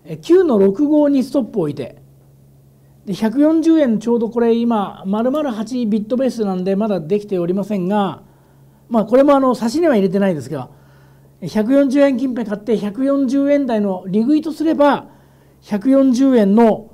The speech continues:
えー、こちらの方は八五で考えて、えー、まあ、ここまで上がらなければですね、えー、二丸、三丸ゾーンでもいいから、やっぱりこれはしっかりとリグっておきたいと、そんな感じで、えー、イメージをしております。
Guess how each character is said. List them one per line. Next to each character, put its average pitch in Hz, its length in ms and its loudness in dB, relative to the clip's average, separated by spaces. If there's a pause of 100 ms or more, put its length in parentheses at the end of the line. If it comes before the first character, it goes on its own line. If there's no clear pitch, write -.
(160)
え 147 360 -6
ー、 - 20 -6
こ 160 120 -10
ち 185 60 -2
ら 196 100 2
の 190 120 2
方 190 160 2
は 143 200 -4
八 214 420 -8
五 233 280 2
で 220 300 0 (1900)
考 214 240 0
え 175 100 0
て、 160 360 -2 (180)
え 147 180 -12
ー、 165 40 -10
ま 202 300 -4
あ、 - 80 -20
こ - 120 -12
こ 254 60 -6
ま 330 100 4
で 262 80 2
上 202 100 0
が 247 140 -2
ら 269 180 -4
な 302 120 -4
け 320 120 -2
れ 262 60 0
ば 190 100 0
で 151 80 -8
す 123 80 -14
ね、 156 320 -8 (380)
え 160 200 -8
ー、 - 20 -6
二 190 160 2
丸、 262 220 0
三 247 200 -4
丸 285 160 -2
ゾ 294 120 -2
ー 294 40 -2
ン 277 40 -4
で 233 80 -2
も 208 80 0
い - 20 2
い 196 60 -4
か 190 80 0
ら、 170 60 -4
や 160 40 -6
っ 156 80 -12
ぱ 185 80 -8
り 156 80 -8
こ 180 140 -6
れ 220 80 2
は 214 360 -2
し - 120 -14
っ - 20 -14
か 262 120 -4
り 214 60 -6
と 185 120 -4
リ 175 100 0
グ 202 80 0
っ 202 40 2
て 202 120 -4
お - 20 2
き - 80 -12
た 196 80 0
い 143 60 -4
と、 - 100 -20 (140)
そ 220 140 -8
ん - 20 -4
な 269 80 -4
感 240 160 -2
じ 214 100 -2
で、 180 340 -2
え - 20 -
ー、 - 20 -4
イ 175 60 -4
メ 185 140 0
ー 147 40 -6
ジ 135 60 -8
を 127 40 -10
し - 60 -14
て 135 80 -12
お 117 40 -8
り 107 40 -10
ま 104 80 -16
す。 - 80 -20